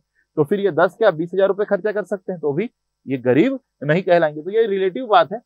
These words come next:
लेकिन आपको समझना है कि यदि जनसंख्या बढ़ती है तो दबाव भी बढ़ता है, dependency भी बढ़ती है। चिरकालिक बेरोजगारी और अल्प रोजगार की समस्या।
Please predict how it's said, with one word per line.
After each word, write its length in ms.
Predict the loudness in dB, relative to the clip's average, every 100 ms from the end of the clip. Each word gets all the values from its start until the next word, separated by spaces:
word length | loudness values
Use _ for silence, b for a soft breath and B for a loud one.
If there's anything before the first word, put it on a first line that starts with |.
| _ -8
लेकिन 200 | -6 -8
आपको 220 | -8 -8
समझना 400 | -8 -8 -6 -4
है 100 | -6
कि 160 | -6 -6
यदि 120 | -6
जनसंख्या 500 | -12 -12 -14 -10 -8
बढ़ती 340 | -8 -8 -8
है 80 | -8 -10 _ _
तो 80 | -10
दबाव 340 | -4 4 4 4
भी 60 |
बढ़ता 260 | 0 -6 -6
है, 60 | -8
dependency 560 | -10 -12 -14 -18 -16
भी 120 | -12
बढ़ती 340 | -8 -8 -10 -16
है। 100 | -16
चिरकालिक 640 | -12 -10 -2 -2 -2 -4
बेरोजगारी 460 | -4 -2 -4 -4 -4
और 140 | -6 _ _ _
अल्प 220 | -2 -2
रोजगार 400 | -2 -4 -4 -6
की 120 | -6 -12
समस्या। 380 | -14 -14 -14